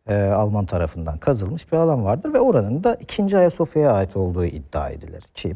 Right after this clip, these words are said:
ben buna çok katılmıyorum. E, buradaki buluntuların da işte o kapıya ait, Ayasofya'nın giriş kapısı olduğu söylenir. Onun için de işte dönemsel olarak,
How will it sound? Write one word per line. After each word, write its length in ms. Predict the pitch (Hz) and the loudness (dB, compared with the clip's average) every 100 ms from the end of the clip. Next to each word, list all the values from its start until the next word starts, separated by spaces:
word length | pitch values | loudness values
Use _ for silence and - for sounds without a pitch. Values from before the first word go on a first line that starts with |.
| 120 | -4
ben 180 | 87 87 | -4 -4
buna 140 | 101 | -6
çok 240 | - - | -6 -10
katılmıyorum. 640 | - 123 120 80 64 - - _ _ _ _ _ _ _ _ _ | -2 -2 0 -4 -8 -12 -14 _ _ _ _ _ _ _ _ _
E, 480 | 143 139 139 135 131 120 | 4 6 6 6 4 2
buradaki 600 | 117 127 190 185 170 135 | 0 2 4 2 2 2
buluntuların 720 | 135 151 - 156 160 175 127 | 4 2 2 4 4 2 0
da 140 | 226 | -2
işte 240 | 233 - 131 | -4 -4 -2
o 140 | 147 - | 0 0
kapıya 420 | 139 - 143 113 | -2 4 4 4
ait, 340 | 85 80 80 | 2 0 2
Ayasofya'nın 760 | 120 113 117 95 107 139 175 - _ _ _ _ _ _ _ - | 0 0 -2 -2 -2 -2 -4 -8 _ _ _ _ _ _ _ 0
giriş 240 | 123 - | 0 2
kapısı 340 | 101 87 - | -4 -6 -6
olduğu 340 | 80 80 80 - | -6 -6 -8 -12
söylenir. 680 | - 82 80 110 247 - - _ _ _ - | -12 -12 -8 -8 -8 -12 -18 _ _ _ -4
Onun 300 | - 160 170 | -2 0 -2
için 340 | - - 98 | -4 -8 -6
de 80 | 147 | -4
işte 360 | 98 - 147 131 | -4 -2 0 2
dönemsel 460 | 131 127 - 117 | 4 2 0 -2
olarak, 440 | 87 87 175 - | 0 0 0 -2